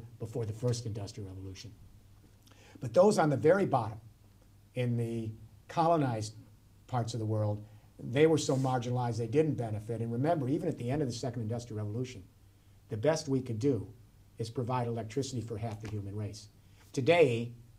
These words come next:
as I talk with you, twenty-three percent of the human race, twenty-four percent, has never had electricity,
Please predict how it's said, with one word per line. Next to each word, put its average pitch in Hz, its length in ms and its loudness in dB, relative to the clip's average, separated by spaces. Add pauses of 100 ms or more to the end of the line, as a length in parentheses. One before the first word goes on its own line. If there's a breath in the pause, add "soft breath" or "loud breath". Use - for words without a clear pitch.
as 113 140 -2
I 120 100 0
talk 156 340 0
with 110 140 -6
you, 104 200 -4 (420 loud breath)
twenty-three 147 480 0
percent 131 280 -6
of 117 60 -2
the 110 80 -4
human 110 280 -2
race, 113 280 -4
twenty-four 117 460 -6
percent, 113 360 -10
has 110 160 -4
never 113 240 -2
had 104 160 -8
electricity, 101 640 -12